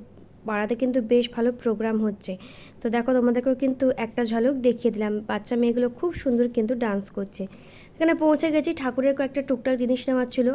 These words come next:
আর একটা কুকারও নেওয়ার ছিল, তো সেগুলো এখানে দেখছিলাম। তো কেনাটানা তো হয়ে গেছে, তো মুশকিলে পড়লাম। যাওয়ার পথে দেখলাম বীভৎস বৃষ্টি শুরু হয়ে গেছে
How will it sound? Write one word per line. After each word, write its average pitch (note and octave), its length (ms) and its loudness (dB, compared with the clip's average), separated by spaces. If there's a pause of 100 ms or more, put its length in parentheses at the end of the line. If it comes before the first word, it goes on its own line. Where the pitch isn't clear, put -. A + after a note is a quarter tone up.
আর A3 220 -2
একটা A3+ 240 -4
কুকারও B3 580 -2
নেওয়ার B3 340 0
ছিল, B3+ 280 -4
তো C4 180 -8
সেগুলো A#3+ 340 -2
এখানে B3 320 -2
দেখছিলাম। A#3 480 -6 (2000)
তো E4 80 0
কেনাটানা D#4 500 4
তো D#4 120 2
হয়ে D4 220 6
গেছে, D4 500 2 (380)
তো C4+ 100 4
মুশকিলে C4+ 440 4
পড়লাম। C#4+ 400 4
যাওয়ার A#3+ 260 2
পথে B3+ 180 0
দেখলাম C4 300 2
বীভৎস A#3+ 460 -2
বৃষ্টি B3 400 -2
শুরু C4+ 220 -2
হয়ে C4 200 2
গেছে C4+ 320 -2